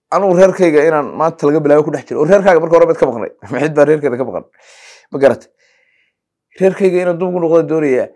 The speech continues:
Aa, sidii qof diinta ka baxay ku soo noqon kale kale. Ma garatay? Mar walba is tiraahdaa tiba.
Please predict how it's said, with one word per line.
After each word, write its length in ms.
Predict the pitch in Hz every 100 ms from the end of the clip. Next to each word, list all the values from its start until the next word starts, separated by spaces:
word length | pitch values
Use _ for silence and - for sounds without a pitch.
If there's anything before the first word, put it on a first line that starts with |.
| _ -
Aa, 400 | 160 180 139 104
sidii 280 | - 170
qof 140 | 175 156
diinta 340 | 151 147 180 160
ka 60 |
baxay 160 | 156 151
ku 60 | 165
soo 100 | 147
noqon 160 | 139
kale 200 | 139 135
kale. 160 | 117 90 _ _ _ _
Ma 40 | -
garatay? 220 | 135 120 151
Mar 120 | 165
walba 200 | 143 131
is 80 | 127
tiraahdaa 300 | 110 98 95
tiba. 180 | 90